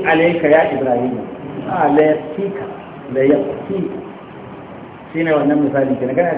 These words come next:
cewa, "Bakaitu ala fulani," ko, "Bakaitu fulani." "Bakaitu ala Muhammadin lamma tuwfiya," ko, "Bakaitu Muhammadan lamma tuwfiya." Wadi? Yawa.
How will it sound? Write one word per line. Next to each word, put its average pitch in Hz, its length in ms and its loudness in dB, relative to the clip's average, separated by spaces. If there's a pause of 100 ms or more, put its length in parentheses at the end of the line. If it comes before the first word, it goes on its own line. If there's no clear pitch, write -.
cewa, 165 320 4 (840)
"Bakaitu 226 520 2
ala 180 320 4
fulani," 208 400 2 (240)
ko, 190 240 0
"Bakaitu - 560 -2
fulani." 147 380 2 (1040)
"Bakaitu 262 640 4
ala 180 320 4
Muhammadin 139 560 2 (880)
lamma 156 400 4
tuwfiya," 127 560 -2 (720)
ko, 214 160 6
"Bakaitu 262 480 4
Muhammadan 143 720 2 (320)
lamma 123 560 2 (640)
tuwfiya." 123 560 -4 (320)
Wadi? 175 320 2 (1120)
Yawa. 123 200 0